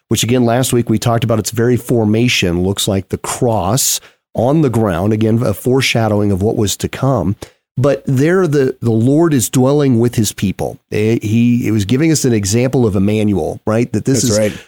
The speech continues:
Speaker 1: the God who is with us and wants to tabernacle with his people. And so we've got all these images of the very, uh,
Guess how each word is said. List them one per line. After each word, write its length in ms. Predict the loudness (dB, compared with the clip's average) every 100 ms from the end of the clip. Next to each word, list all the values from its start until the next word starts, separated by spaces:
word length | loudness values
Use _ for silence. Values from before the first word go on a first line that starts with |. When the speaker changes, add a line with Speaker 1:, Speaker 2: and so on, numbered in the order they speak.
| _
Speaker 1:
the 120 | -2 -2
God 440 | 0 0 0 2
who 180 | 2 2
is 140 | 2
with 260 | 0 0 0
us 260 | -4 -2
and 200 | -2 0
wants 260 | 0 0 -2
to 100 | -4
tabernacle 880 | -4 -2 -2 0 0 0 0 0 2
with 220 | 0 0
his 180 | -2 -2
people. 460 | -2 -2 -2 -6 -12 _ _ _
And 140 | -2 0
so 160 | 2
we've 120 | 2 2
got 140 | 2
all 140 | 2
these 160 | 2 2
images 480 | 2 2 0 0 0
of 180 | -2 0
the 100 | 0
very, 460 | 2 2 2 0 -2
uh, 140 | -6